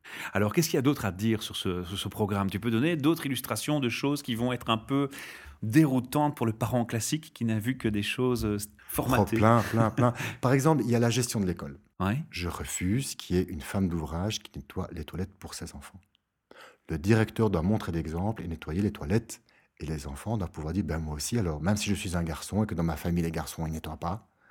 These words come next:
Speaker 2: je dois, c'est, c'est peut-être noble aussi de nettoyer les,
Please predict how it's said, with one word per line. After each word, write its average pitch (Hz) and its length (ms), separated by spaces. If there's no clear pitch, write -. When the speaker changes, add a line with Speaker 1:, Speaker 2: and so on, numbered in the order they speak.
Speaker 2:
je - 120
dois, 76 360
c'est, - 260
c'est - 120
peut-être 104 320
noble 104 340
aussi 98 240
de 101 100
nettoyer 87 560
les, 85 180